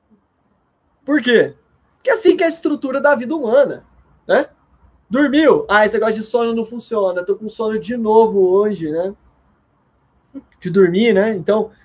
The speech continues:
assim, tem que dormir todos os dias. E não é porque você, nossa, <laughs> mordi minha boca. Não é porque você não dorme todos os dias que dormir não funciona, que o banho não funciona,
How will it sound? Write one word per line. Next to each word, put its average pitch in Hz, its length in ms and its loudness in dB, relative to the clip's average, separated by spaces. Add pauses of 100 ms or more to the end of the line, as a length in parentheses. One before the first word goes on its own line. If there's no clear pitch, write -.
(140)
assim, 285 340 0 (320)
tem 349 160 0
que 359 80 4
dormir 285 300 2
todos 269 240 -2
os 311 100 0
dias. 262 560 0
E 233 60 -8
não 254 100 4
é 226 80 4
porque 202 260 -4
você, 202 240 -2 (540)
nossa, 170 400 -12
<laughs> - 80 -18
mordi 180 240 -12
minha 180 140 -4
boca. 156 240 -8 (360)
Não 311 140 0
é 330 60 2
porque 262 240 0
você 226 280 2
não 208 160 0
dorme 180 280 2
todos 185 200 0
os 214 80 -6
dias 359 160 0
que 302 120 -6
dormir 226 200 -4
não 185 120 -4
funciona, 156 560 -6 (260)
que - 80 -8
o 233 60 -2
banho 196 440 4
não 160 140 -2
funciona, 170 640 -4